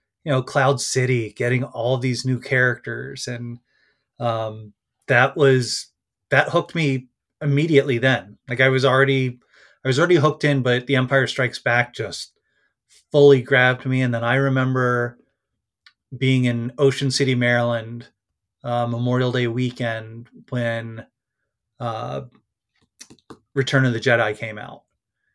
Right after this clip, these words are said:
And it was a theater that I just learned. I just told my mom about it, um, and a couple other friends, but the theater we used to go to in Ocean City, Maryland, uh,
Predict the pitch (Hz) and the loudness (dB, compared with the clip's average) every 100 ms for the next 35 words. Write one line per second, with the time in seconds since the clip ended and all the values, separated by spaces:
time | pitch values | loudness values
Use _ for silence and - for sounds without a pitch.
0 | _ _ _ - 135 123 120 123 143 143 | _ _ _ -6 -2 0 0 0 4 4
1 | 139 127 123 - 156 156 135 120 107 - | 4 0 -2 2 4 4 2 0 -2 -10
2 | - 139 160 156 - 139 139 135 123 117 | -6 -2 0 0 -2 0 2 2 0 -2
3 | 117 120 - 135 123 113 113 127 135 135 | -4 -6 -4 -2 -2 -2 -2 0 0 0
4 | 127 127 127 131 123 131 _ _ _ _ | 2 2 2 2 -2 -2 _ _ _ _
5 | _ _ 123 120 113 113 - 131 127 117 | _ _ -4 -2 -2 -4 -4 -2 0 -2
6 | 107 - 143 131 117 104 127 117 117 _ | -4 -2 0 0 -4 -6 -4 -2 -4 _
7 | _ _ - 120 139 135 135 131 123 - | _ _ -12 0 4 6 6 4 0 -2
8 | 123 127 123 123 120 123 120 117 - 117 | -2 -2 -2 -4 -2 -4 -4 -6 -4 -4
9 | 113 143 143 120 110 107 _ _ _ _ | -2 -2 0 -2 -6 -12 _ _ _ _
10 | _ - 120 117 113 | _ -10 -6 -4 -6